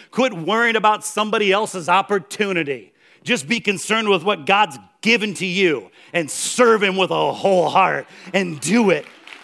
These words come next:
for the glory of the Lord. Do it for the glory of Jesus.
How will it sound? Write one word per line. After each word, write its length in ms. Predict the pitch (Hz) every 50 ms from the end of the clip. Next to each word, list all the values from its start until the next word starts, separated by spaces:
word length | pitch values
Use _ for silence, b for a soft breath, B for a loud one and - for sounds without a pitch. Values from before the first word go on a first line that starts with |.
| - -
for 100 | 202 202
the 80 | 185
glory 640 | 175 143 175 202 190 196 196 180 175 165 151 143 127 - - - -
of 100 | - 170
the 100 | 147 151
Lord. 320 | 147 143 147 139 131 123 107 101 - - - - - - - - - - - - -
Do 240 | - 339 381 403 359
it 180 | 294 220 -
for 160 | - - 233
the 120 | 208 202 185
glory 380 | 151 196 208 196 190 180 170
of 100 | 160 143
Jesus. 760 | 131 113 156 196 165 147 123 - 139 113 - - - - -